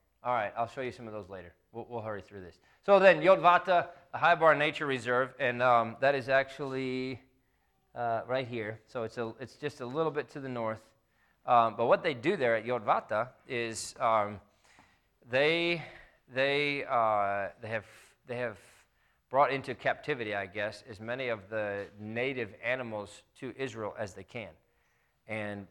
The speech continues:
they just live on this nature reserve there. And it's all fenced in, so they can't get out. But go ahead. This one, um, yeah, raises native species of animals from ancient times and gradually releases them into the wild. Their, their, their mission, if you will, is to try to make sure that these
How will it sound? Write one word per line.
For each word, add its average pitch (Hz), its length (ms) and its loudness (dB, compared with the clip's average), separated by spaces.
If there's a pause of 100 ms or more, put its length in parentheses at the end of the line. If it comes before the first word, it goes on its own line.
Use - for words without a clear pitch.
(100)
they 101 120 -6
just 101 180 -12
live 107 160 -8
on 104 80 -8
this 98 160 -14
nature 123 240 -10
reserve 90 380 -16
there. 101 120 -10
And 107 100 -14
it's 117 200 -10
all 139 200 4
fenced 131 360 -8
in, 113 140 -6
so 107 140 -12
they 98 80 -10
can't 107 220 -16
get 101 120 -8
out. 92 220 -8
But 95 160 -12 (300)
go 143 80 2
ahead. 120 240 4 (340)
This 143 200 -4
one, 135 320 -6
um, 113 360 0 (1120)
yeah, 82 180 -4 (320)
raises 139 340 -2
native 143 260 0
species 139 420 -8
of 120 80 -4
animals 127 340 -4
from 107 240 -16
ancient 139 320 -12
times 123 260 -4
and 104 160 -12
gradually 127 520 2
releases 117 480 -8
them 113 160 -8
into 107 180 -14
the 101 60 -10
wild. 95 320 -4
Their, 110 200 -4
their, 120 300 -4 (160)
their 123 360 0 (600)
mission, 117 600 -4
if 117 180 -10
you 113 120 -8
will, 104 360 -4
is 113 200 -10
to 110 140 -18
try 117 340 -2
to 113 160 -14
make 113 280 -6
sure 117 300 -6
that 101 260 -6
these 113 240 -8